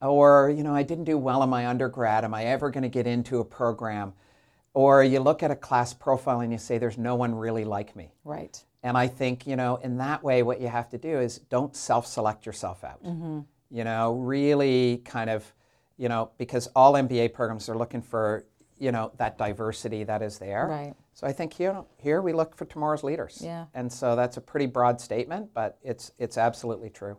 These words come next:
Speaker 2: Well, it's true, and you think a lot of candidates have the insecurities of, "I don't have a business undergrad," or, "I don't
Speaker 1: Exactly.
Speaker 2: have a typical business career," and they're usually the first ones who opt out of looking at an M B A program.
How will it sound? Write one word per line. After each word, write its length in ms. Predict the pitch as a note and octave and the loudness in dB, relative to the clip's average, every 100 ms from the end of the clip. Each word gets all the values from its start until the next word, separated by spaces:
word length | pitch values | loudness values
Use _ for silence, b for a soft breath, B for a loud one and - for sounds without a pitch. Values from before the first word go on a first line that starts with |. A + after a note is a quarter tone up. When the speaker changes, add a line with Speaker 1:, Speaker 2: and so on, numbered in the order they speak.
| - | 0
Speaker 2:
Well, 80 | C#4 | 0
it's 120 | - | 2
true, 140 | - | 4
and 100 | D#4+ | 6
you 60 | A#3 | 6
think 160 | A3 F3+ | 4 2
a 80 | |
lot 280 | F3 F3 G3 | 4 8 8
of 200 | G3+ - | 6 2
candidates 420 | - F3 E3 - F3 | -4 -2 -2 -4 -6
have 80 | |
the 120 | D#3+ E3+ | -4 -4
insecurities 580 | - D#3+ F3+ E3+ E3 | -6 -6 0 0 0
of, 40 | E3+ | -2
"I 60 | |
don't 160 | E3 E3+ | 0 0
have 100 | F3+ | 0
a 80 | E3+ | 0
business 340 | E3+ E3 D#3 - | 0 0 -6 -8
undergrad," 540 | F3 E3+ - D3+ C3 | -6 -4 -2 -2 -2
or, 0 | |
"I 40 | C3 | -6
don't 80 | B2 | -8
Speaker 1:
Exactly. 460 | - F#3 F#3 F#3+ | 4 6 8 8
Speaker 2:
have 80 | F#3+ | 6
a 20 | G3 | 0
typical 400 | G3+ F3 F3 F#3 | -2 -4 0 2
business 380 | F3+ E3 D#3+ | 2 0 -2
career," 480 | - E3+ F3 B3+ E3+ | -6 -2 2 4 4
and 160 | E3 F3+ | 2 0
they're 80 | G#3 | 0
usually 420 | G#3 A#3+ A#3 A3 | 2 2 4 4
the 100 | F#3 | 2
first 420 | - G3 E3+ - | 0 0 0 0
ones 220 | F3+ F3+ F#3 | -4 -4 -4
who 100 | E3 | -2
opt 300 | D3+ D#3 - | -4 -4 -4
out 260 | D3+ D#3 - | -2 -2 -2
of 280 | D#3+ D#3 - | -4 -4 -6
looking 260 | F3 F3+ | -4 -4
at 60 | D#3+ | -6
an 80 | D#3 | -8
M 120 | D3 | -6
B 180 | D3+ D#3 | -2 -2
A 60 | |
program. 400 | - C#3+ - - | -2 -6 -6 -20